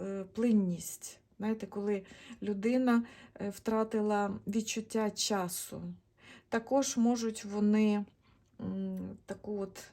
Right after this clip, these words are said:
так не має бути, ця карта говорить:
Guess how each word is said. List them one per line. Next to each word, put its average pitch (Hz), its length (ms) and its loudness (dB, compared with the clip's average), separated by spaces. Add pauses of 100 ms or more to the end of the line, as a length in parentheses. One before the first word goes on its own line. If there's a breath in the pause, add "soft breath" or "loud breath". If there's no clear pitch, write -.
(100)
так 214 240 -6 (180)
не 196 360 0
має 190 380 4
бути, 180 580 -6 (120)
ця 185 240 -12
карта 196 340 -8
говорить: 196 560 -6